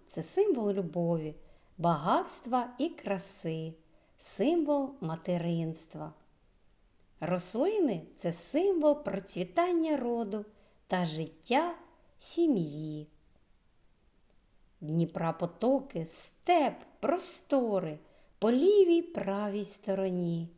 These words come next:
Найбільша річка нашої країни — це Дніпро. Ми можемо спостерігати його потоки та простір навколо нього з лівого та правого берега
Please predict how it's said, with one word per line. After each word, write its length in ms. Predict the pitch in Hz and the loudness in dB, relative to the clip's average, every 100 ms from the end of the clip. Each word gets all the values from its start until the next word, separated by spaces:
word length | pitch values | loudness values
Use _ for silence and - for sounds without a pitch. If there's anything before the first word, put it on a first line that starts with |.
| _ _ _ _ _ _ _ _ _ | _ _ _ _ _ _ _ _ _
Найбільша 540 | - 165 170 175 - 180 | -4 0 0 -2 0 0
річка 340 | 175 - 175 | 0 -4 -4
нашої 360 | 175 170 - 170 | -2 -2 -4 -6
країни — 540 | - 220 349 330 175 - - _ _ | -2 2 2 2 -2 -8 -20 _ _
це 140 | - 392 440 - _ | -2 0 0 -10 _
Дніпро. 640 | 185 196 196 175 165 160 151 _ _ _ _ | 0 2 0 -4 -2 -4 -8 _ _ _ _
Ми 140 | - 170 | -2 2
можемо 360 | 170 165 165 | 2 0 -2
спостерігати 960 | 165 - 180 - 165 165 277 381 - 269 262 - | -4 -2 -4 -2 -2 0 -2 -2 -2 -2 -4 -8
його 360 | 160 170 170 | -2 0 -2
потоки 720 | 170 160 - 330 381 - 294 - - _ _ | -4 -10 0 0 0 -2 -8 -8 -20 _ _
та 120 | 202 | -2
простір 720 | 180 196 269 415 403 - 330 277 | -2 0 0 0 -4 -6 -4 -2
навколо 560 | 254 247 - 294 285 | -2 -2 -2 0 2
нього 540 | 269 214 208 196 175 175 - _ _ _ _ | 2 2 2 0 0 -6 -12 _ _ _ _
з 160 | 165 160 | -4 0
лівого 720 | 208 359 392 359 311 311 311 - | 4 6 6 2 2 0 -4 -4
та 120 | 170 | -4
правого 840 | - - 175 302 381 320 294 277 | -2 -4 0 0 0 -2 0 0
берега 720 | 208 160 165 226 240 226 214 | -2 0 2 2 0 -2 -4